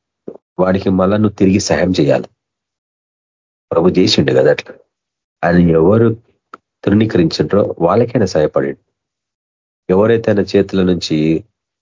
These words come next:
రొ-, ఆ రొట్టెలు చేపలు తిన్నారో అవే చేతులు రాళ్ళు విసిరిన ఆయన మీదికి,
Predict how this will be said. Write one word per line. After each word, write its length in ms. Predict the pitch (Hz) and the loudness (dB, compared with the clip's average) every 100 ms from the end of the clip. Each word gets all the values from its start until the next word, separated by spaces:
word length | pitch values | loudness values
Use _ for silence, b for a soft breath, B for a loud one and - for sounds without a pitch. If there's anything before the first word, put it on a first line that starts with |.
| _ - | _ -2
రొ-, 340 | 87 90 85 | 0 2 2
ఆ 220 | 78 80 80 | 0 0 0
రొట్టెలు 480 | 87 85 98 92 | 0 0 0 0
చేపలు 420 | 87 - 85 87 82 | 0 -2 -2 0 0
తిన్నారో 460 | 82 78 80 87 - | 0 2 2 0 0
అవే 340 | 85 85 107 | -2 2 0
చేతులు 420 | - 95 92 87 | 0 -2 0 0
రాళ్ళు 300 | 82 80 82 | 0 0 2
విసిరిన 320 | 80 78 73 | 2 0 0
ఆయన 140 | 71 67 | 0 0
మీదికి, 380 | 67 - - | -2 -6 -10